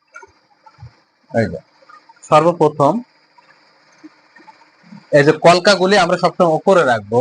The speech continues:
একটি ড্রেস কাটার সময় কলকাগুলি উপরের দিকে থাকবে। তো কাপড়টা আমরা এভাবে, আহ,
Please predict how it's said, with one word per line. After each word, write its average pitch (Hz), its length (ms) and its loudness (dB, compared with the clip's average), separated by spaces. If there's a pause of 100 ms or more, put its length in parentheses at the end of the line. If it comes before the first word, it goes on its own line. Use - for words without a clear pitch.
(100)
একটি 143 200 -4
ড্রেস 139 320 0
কাটার 147 320 0
সময় 160 220 -2
কলকাগুলি 143 560 0 (500)
উপরের 175 300 0
দিকে 139 220 -2
থাকবে। 117 400 -2 (500)
তো - 80 -14
কাপড়টা 202 420 0
আমরা 190 200 0
এভাবে, 175 360 0 (160)
আহ, 135 340 -2